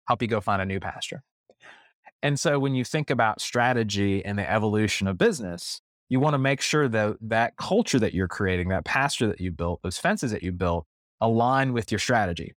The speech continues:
Because if they don't, then that culture will eat that strategy for breakfast, right? Culture is way more enduring than an ephemeral strategy that you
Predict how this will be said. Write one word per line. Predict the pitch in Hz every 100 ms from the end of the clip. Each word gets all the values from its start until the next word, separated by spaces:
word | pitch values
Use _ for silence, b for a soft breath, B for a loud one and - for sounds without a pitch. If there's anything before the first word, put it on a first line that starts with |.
| -
Because | 110 127 113
if |
they | - 107
don't, | 110 208 190 110 90 - _ _ _ _ _ -
then | 110
that | 127 147
culture | - 190 - 117 104
will | 123 123 156 165
eat | 139 127
that | 113 110
strategy | - 110 101 92 98
for | -
breakfast, | 98 92 - - - - -
right? | 98 95 - -
Culture | - 139 - 127 120
is | 127 143 117
way | 127 233 233 185
more | 147 123
enduring | 110 107 107 107 104 104
than | 101 101
an | 98
ephemeral | 98 92 110 104 101
strategy | - 101 98 98 95 92
that | 87
you | 87 95